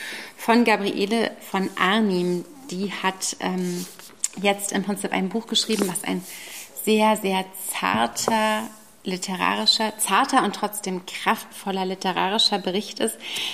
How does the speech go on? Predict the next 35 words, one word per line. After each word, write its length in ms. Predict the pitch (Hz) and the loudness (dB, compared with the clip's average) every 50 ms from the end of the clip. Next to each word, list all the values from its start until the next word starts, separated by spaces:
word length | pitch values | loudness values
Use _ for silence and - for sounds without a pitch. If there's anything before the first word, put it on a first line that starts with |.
| - - | -4 0
Gabriele 440 | - 208 190 202 208 - 233 277 277 | 2 4 4 6 6 8 8 8 6
von 180 | 277 - 214 - | 6 4 2 2
Arnim 420 | - 190 196 226 247 254 247 220 | 4 4 4 6 6 8 8 6
ist, 280 | - 214 - - - - | 4 2 0 -2 0 2
ähm, 360 | - 202 202 202 202 202 - - | 4 4 4 4 2 0 2 2
neunzehnhundertsechsundvierzig 1160 | 196 208 220 220 - 220 185 - 220 - - - 285 285 - - 240 226 - - 214 - - | 4 4 4 2 0 0 0 0 0 0 2 2 2 2 2 0 -2 -2 -2 -4 -6 -4 -4
geboren 600 | - 190 180 196 214 220 214 - 208 226 254 277 - - - - - - - - - - - - - | -4 -2 0 2 2 2 2 0 0 -2 -2 -4 -8 -14 -16 -16 -16 -16 -18 -18 -20 -20 -8 0 4
und 200 | 202 220 214 220 | 4 4 4 4
sie 140 | - 214 | 2 -2
beschließt 560 | 202 - 202 - - - 240 277 277 - - - | -2 0 0 0 2 6 6 6 6 6 2 0
eigentlich 520 | 202 208 220 226 208 226 226 226 - - - | 2 4 4 4 4 2 0 -2 -4 -8 -4
ihrem 600 | - 202 208 196 185 190 190 190 190 185 185 - - - | -2 0 0 0 0 0 0 0 0 -2 -4 -6 -6 -4
Mann, 400 | 185 180 175 175 190 240 277 277 | -2 0 0 2 6 8 8 8
so 120 | - 220 | 8 6
wie 40 | 220 | 0
ich 80 | 214 - | 0 0
das 180 | - 214 - | -2 -2 -2
verstanden 460 | - 196 - - 196 202 233 226 220 | -2 -4 -2 2 2 4 4 4 4
habe, 140 | 226 220 208 | 4 2 2
ist 120 | 208 - - | 0 0 0
er 60 | 202 | -2
nicht 180 | 202 202 - | -2 -2 -4
der 80 | - 196 | -6 -6
Vater 320 | - - 214 226 226 220 | 0 2 4 4 4 4
ihrer 220 | - 202 185 185 185 | 0 0 0 0 0
Kinder, 320 | - - 277 339 330 294 240 | 2 4 6 8 8 8 6
aber 140 | 214 214 | 4 2
ist 120 | 208 - - | -2 -2 0
wie 40 | 220 | 2
so 60 | 214 | 2
eine 160 | 226 214 208 | 4 4 6
späte 420 | 202 - - - 220 226 220 - 214 | 6 6 6 6 2 2 2 2 -2
Liebe, 320 | 196 196 226 269 254 262 | 0 2 2 4 2 2
glaube 340 | - 226 214 220 226 220 220 | 2 2 2 2 2 2 0
ich, 220 | - 220 220 - | -2 -2 -4 -6